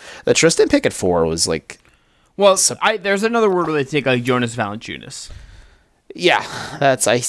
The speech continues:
Speaker 1: uh, that's who I kinda wanted the Cavs to take when back in two thousand eleven. I was like, "Yeah, Jonas and Kyrie, like, that's a pretty good, not a bad pickup right there," but, uh, boy, was I wrong.
Speaker 2: Yeah.
Speaker 1: And,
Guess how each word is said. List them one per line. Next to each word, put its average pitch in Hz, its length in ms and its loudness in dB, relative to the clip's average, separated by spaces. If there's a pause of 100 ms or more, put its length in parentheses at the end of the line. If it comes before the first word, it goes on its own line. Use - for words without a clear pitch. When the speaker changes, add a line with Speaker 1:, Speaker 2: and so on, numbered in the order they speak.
(160)
Speaker 1:
uh, 101 80 0
that's 139 480 -2
who 160 160 2
I 143 80 6
kinda 120 320 0
wanted 101 300 -4
the 90 60 -6
Cavs 92 340 -4
to - 80 -6
take 87 300 -2
when 92 220 -6
back 104 300 -4
in 95 80 -12
two 95 140 -10
thousand 92 340 -6
eleven. 92 320 -8
I 90 40 -6
was 104 120 -6
like, 117 160 -8
"Yeah, - 180 2
Jonas 135 500 0
and 131 140 -6
Kyrie, 135 440 2
like, 151 120 2
that's 156 160 -6
a 147 60 -4
pretty 147 240 -4
good, 135 320 -2 (920)
not 131 200 2
a - 20 -4
bad 139 300 4
pickup 135 340 0
right 113 160 0
there," 110 300 2
but, 104 340 0 (140)
uh, 107 80 -12 (240)
boy, 135 280 -2
was 120 160 -2
I 120 200 2
wrong. 76 500 -4 (160)
Speaker 2:
Yeah. 107 140 -12
Speaker 1:
And, 104 340 -8